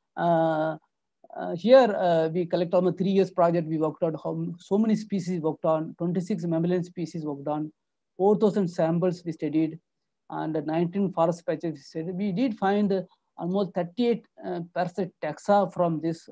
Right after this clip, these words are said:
uh, forest patches, of which almost, um, uh,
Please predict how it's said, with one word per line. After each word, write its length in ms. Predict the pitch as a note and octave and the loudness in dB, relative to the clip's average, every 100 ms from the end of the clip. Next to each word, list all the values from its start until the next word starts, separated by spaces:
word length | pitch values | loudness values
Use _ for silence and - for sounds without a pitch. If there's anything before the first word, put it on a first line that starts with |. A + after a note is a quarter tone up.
| - | -8
uh, 600 | D3+ D3+ D3+ D#3 D3 D3+ - - | -6 -6 -8 -10 -10 -12 -14 -10
forest 260 | D#3+ D#3+ | -8 -8
patches, 380 | D#3 C3+ D#3+ D#3+ _ _ _ _ | -8 -4 -4 -4 _ _ _ _
of 200 | - E3+ | -2 2
which 200 | G3+ G3 F#3+ | 2 2 2
almost, 440 | F3 F#3 F3+ F#3+ | 4 4 2 2
um, 240 | F#3 C#3+ - _ _ _ _ _ _ _ _ _ - | 0 -2 -10 _ _ _ _ _ _ _ _ _ 0
uh, 480 | F3 E3 D#3+ D#3+ | 4 4 4 0